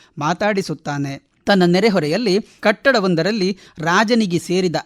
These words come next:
ಅಂಚೆ ಕಚೇರಿಯೊಂದು ಬರಲಿದೆ ಎಂಬ ಕಾವಲುಗಾರನ ಮಾತಿನಿಂದ ಅಮಲ್ನ ಜೀವನೋತ್ಸಾಹ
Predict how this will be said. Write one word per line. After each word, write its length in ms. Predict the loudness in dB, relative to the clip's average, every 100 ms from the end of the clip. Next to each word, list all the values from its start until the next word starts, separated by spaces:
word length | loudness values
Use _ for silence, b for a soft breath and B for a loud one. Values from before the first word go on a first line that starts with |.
| -2
ಅಂಚೆ 300 | 0 0 -2
ಕಚೇರಿಯೊಂದು 640 | -4 -2 -2 0 0 -2
ಬರಲಿದೆ 560 | -4 -2 0 -2 0 -2
ಎಂಬ 300 | 0 -2 -2
ಕಾವಲುಗಾರನ 840 | -4 -2 0 -2 -2 0 0 0 -2
ಮಾತಿನಿಂದ 540 | -2 -4 -2 -2 0 -2 -4 B B
ಅಮಲ್ನ 340 | 0 2 2
ಜೀವನೋತ್ಸಾಹ 800 | -2 -4 -2 0 -2 -4 -8 -8